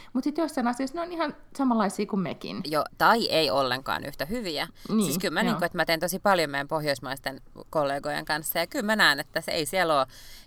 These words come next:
Speaker 2: ei siellä oo samanlainen hustlaus päällä kuin meillä on päällä. Tiedät, että, että siellä on niinku paljon asioita, mitkä ei ollenkaan oo niinku mun mielestä niin hyvällä tolalla kuin meillä.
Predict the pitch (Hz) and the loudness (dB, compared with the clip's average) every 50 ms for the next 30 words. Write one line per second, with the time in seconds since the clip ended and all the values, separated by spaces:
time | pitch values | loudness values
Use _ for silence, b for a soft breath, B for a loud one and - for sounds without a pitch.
0 | B - 123 120 131 127 131 151 165 165 - 175 170 170 165 165 165 165 160 151 | B -6 -6 -2 0 0 2 2 2 2 2 2 2 2 4 4 4 4 2 0
1 | 165 170 160 - - 190 175 160 165 165 - - 170 160 160 160 160 156 - 156 | 0 -2 -2 -2 2 4 6 6 6 4 4 4 6 6 6 4 2 0 0 -2
2 | 160 156 156 156 151 151 151 147 - 156 151 147 151 156 151 - 160 151 147 147 | 0 0 0 0 0 -2 -4 0 2 4 4 4 4 2 0 -2 0 0 0 0
3 | 147 - 147 131 - - - 175 - - 196 - - - 226 262 294 302 320 294 | -2 -2 -4 -6 -6 -6 -10 -10 -10 -10 -10 -6 -6 -4 -4 -4 -4 -6 -2 0
4 | - 330 302 208 180 175 170 185 - 165 139 135 - 127 139 143 - - 160 156 | 2 2 4 4 4 4 4 4 2 0 0 0 -2 -8 -10 -12 -8 -4 -4 -2
5 | 156 160 196 220 214 175 - 131 123 123 131 131 131 127 123 123 123 - 135 139 | -2 -2 -2 -2 -2 -2 -2 -4 -2 -2 -4 -4 -4 -4 -6 -10 -10 -10 -8 -8
6 | 131 123 120 123 135 143 - - 147 135 131 131 - - - - - - - - | -8 -6 -6 -6 -6 -6 -8 -8 -8 -8 -8 -10 -12 -16 -18 -20 -20 -20 -18 -12
7 | 175 170 135 139 139 143 147 - 147 147 143 151 165 - - 160 156 156 - 160 | -10 -6 -4 -2 -4 -2 -4 -4 -4 -4 -4 -4 -6 -8 -8 -10 -10 -10 -10 -12
8 | 165 | -14